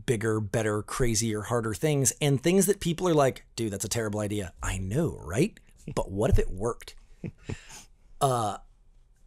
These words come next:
my last little movie anecdote to this point of, uh, there's a movie, <sighs> I wanna say, you know, it's, it's,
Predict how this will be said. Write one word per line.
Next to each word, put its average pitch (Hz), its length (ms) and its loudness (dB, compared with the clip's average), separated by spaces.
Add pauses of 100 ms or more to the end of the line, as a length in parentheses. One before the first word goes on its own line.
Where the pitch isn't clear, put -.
(800)
my 131 120 -2
last 113 260 0
little 113 300 -4
movie 127 400 2
anecdote 107 380 0
to - 180 -8
this 113 120 0
point 107 280 -4
of, 98 140 -6 (480)
uh, 110 80 2
there's 110 180 0
a 113 60 0
movie, 127 480 0 (300)
<sighs> - 80 -10 (2000)
I - 80 -2
wanna 127 140 2
say, - 160 2
you 110 80 -4
know, 113 100 -2
it's, - 260 -4
it's, - 500 0